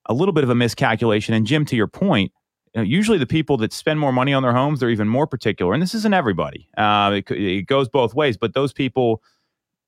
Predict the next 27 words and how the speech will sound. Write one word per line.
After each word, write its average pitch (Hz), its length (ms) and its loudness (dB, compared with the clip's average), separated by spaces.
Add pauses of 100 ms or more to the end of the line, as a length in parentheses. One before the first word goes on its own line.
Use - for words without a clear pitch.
that, 98 200 -4
you 135 120 0
know, 113 120 2
that 104 160 -2
they, 113 200 2
they 107 180 0
tend 131 240 -2
to 113 60 -2
be 117 120 0
pretty 123 280 -2
particular 127 360 -2
about 101 200 0
who 127 120 0
comes 127 240 -4
into 113 140 -4
their 113 160 0
neighborhood, 104 520 0
what 101 120 -2
the 95 80 -4
houses 92 380 -4
look 143 200 -2
like. 95 240 2
That's, - 340 -4
that's 98 220 -2
like 95 140 0
anywhere 92 340 2
else. - 380 -2